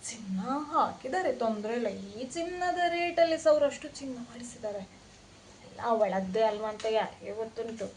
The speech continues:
ಅದೇ. ಏ ಅತ್ತಿಗೆ, ನಿಮ್ದು ಈ ಸಲದ ಅಡಿಕೆ ಕೊಯ್ಲಾಯ್ತಾ? ಇಲ್ವಾ? ಹಾ, ನಮ್ಮದು ಸಹ ಆಗ್ಲಿಲ್ಲ. ಹೌದು, ಮುಂದಿನ ವಾರ ಬರ್ತೇನೆ ಅಂತ ಹೇಳಿದ್ದಾರೆ.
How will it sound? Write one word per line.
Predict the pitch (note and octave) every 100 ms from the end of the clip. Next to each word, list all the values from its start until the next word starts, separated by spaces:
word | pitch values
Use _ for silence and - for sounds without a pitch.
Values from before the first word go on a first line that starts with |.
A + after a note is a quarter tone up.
| - - - - - - - -
ಅದೇ. | F#3 - F#3+ - E4+
ಏ |
ಅತ್ತಿಗೆ, | F#4 F#4+ F#4 B4 C#5 - - -
ನಿಮ್ದು | D#4 G4+ G#4+ F4+
ಈ | F#4
ಸಲದ | F4 A4 G#4 E4+
ಅಡಿಕೆ | D#4+ E4 A#4+
ಕೊಯ್ಲಾಯ್ತಾ? | A4 G#4 F#4 - G#4 - - - - - - - - - - A#3+
ಇಲ್ವಾ? | B3 D4 E4+ B3 A#3+ A#3+ - - - - D4 D#4 D#4 - - - -
ಹಾ, | C#4 C#4
ನಮ್ಮದು | A#3 A#3+ A#3+ D#4 E4
ಸಹ | D#4 A#3 A#3+
ಆಗ್ಲಿಲ್ಲ. | C#4 D#4 B3+ - - - - - - - - - -
ಹೌದು, | G#3+ A#3 G#3+ G3+
ಮುಂದಿನ | B3 E4 F#4+ F#4+
ವಾರ | E4+ E4
ಬರ್ತೇನೆ | F4 F4 D4+ D4
ಅಂತ | D4 D4
ಹೇಳಿದ್ದಾರೆ. | F4+ E4 B3+ A3